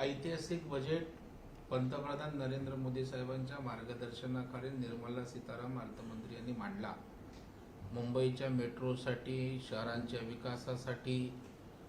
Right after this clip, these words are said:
त्या ठिकाणी काय बजेटमध्ये प्रोव्हिजन केले याचा पाढा काल देवेंद्र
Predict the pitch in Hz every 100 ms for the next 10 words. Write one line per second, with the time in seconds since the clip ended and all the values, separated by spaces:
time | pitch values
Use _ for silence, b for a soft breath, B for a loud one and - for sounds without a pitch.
0 | - - - - 120 123 127 127 131 131
1 | 131 139 147 123 120 123 127 123 135 -
2 | 117 117 120 123 123 123 107 - - -
3 | B B B B - 117 - 147 147 -
4 | 117 123 135 135 143 131 120 120 127